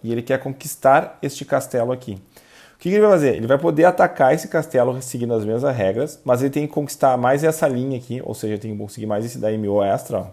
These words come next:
que tem nas outras cartas. E se ele conseguir conquistar, ele pode tirar do outro jogador E aí, repara, ele vai ter as duas cartas do clã, ele vai pegar e vai virar elas, né?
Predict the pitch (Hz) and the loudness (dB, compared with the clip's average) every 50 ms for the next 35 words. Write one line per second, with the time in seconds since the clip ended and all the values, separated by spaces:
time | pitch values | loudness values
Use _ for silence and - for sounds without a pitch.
0 | _ _ _ _ _ _ _ - 110 - - 107 107 110 104 104 101 - 107 101 | _ _ _ _ _ _ _ -14 -10 -4 -4 -2 0 0 -2 -2 -4 -4 -6 -6
1 | - - - 98 92 98 - - 185 190 - _ _ _ _ _ _ _ - - | -6 -4 -2 0 0 0 -4 -10 -14 -16 -16 _ _ _ _ _ _ _ -20 -20
2 | - - - - - - _ 175 214 240 233 220 - 190 180 175 175 170 160 160 | -20 -20 -20 -20 -20 -12 _ 2 4 4 4 4 2 2 2 4 2 0 -2 -2
3 | - - 139 143 143 143 135 - - - 139 165 180 180 175 - 151 151 143 - | -2 -4 -2 -2 -2 -4 -4 -6 2 4 4 6 6 4 2 4 2 2 2 0
4 | - - 156 131 123 123 160 190 202 277 220 240 208 190 185 170 151 123 120 120 | -2 -2 2 4 6 6 6 6 4 0 -6 -4 -2 0 2 2 4 4 6 4
5 | 147 160 - - - _ _ _ - 139 135 139 147 160 165 165 160 143 131 117 | 4 4 0 -8 -20 _ _ _ 0 2 2 4 4 2 2 4 6 6 6 6
6 | 98 85 - - 117 117 120 123 123 123 127 127 127 120 131 123 117 123 127 135 | 4 2 -4 -6 -4 0 0 0 0 2 0 0 2 2 0 0 0 0 0 0
7 | 135 135 - - 117 110 110 - 120 120 143 147 151 - 156 151 165 190 214 208 | 0 0 2 4 4 4 4 0 -6 -4 -6 -6 -4 0 2 2 2 2 -2 -8
8 | 156 139 139 143 139 151 139 123 117 113 117 127 - - - _ _ _ _ _ | -4 -2 -2 0 0 0 2 4 6 6 6 6 2 -4 -16 _ _ _ _ _
9 | 143 127 135 131 123 120 131 120 117 117 117 113 104 98 90 82 87 - - 92 | 0 4 4 4 4 2 2 4 4 6 6 6 4 4 2 0 -6 -8 -8 -4
10 | 92 123 165 185 | -4 -4 -4 -6